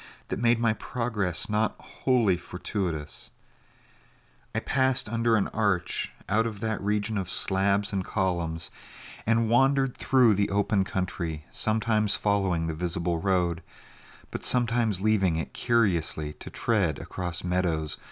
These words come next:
where only occasional ruins bespoke the ancient presence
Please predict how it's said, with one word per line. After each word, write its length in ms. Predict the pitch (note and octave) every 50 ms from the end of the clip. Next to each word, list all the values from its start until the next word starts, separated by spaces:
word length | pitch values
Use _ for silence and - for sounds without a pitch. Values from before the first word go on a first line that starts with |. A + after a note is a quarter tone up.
| - - - -
where 160 | - A2 F2
only 360 | E2+ A#2 A#2+ A#2+ A#2+ A#2 G#2+
occasional 760 | - - F2+ - - - A2 G#2 G#2+ G#2 - A2 A2+ G#2+ G2+
ruins 500 | G2+ G2+ G#2 G#2+ G2 F2+ E2+ D#2+ D#2 -
bespoke 600 | - - F2 - - - - - F2+ F2+ - -
the 120 | - - -
ancient 440 | - D#2 E2+ F#2 F2+ - - F#2 -
presence 580 | - - F#2+ F#2+ F#2 - - E2 D#2 D2 -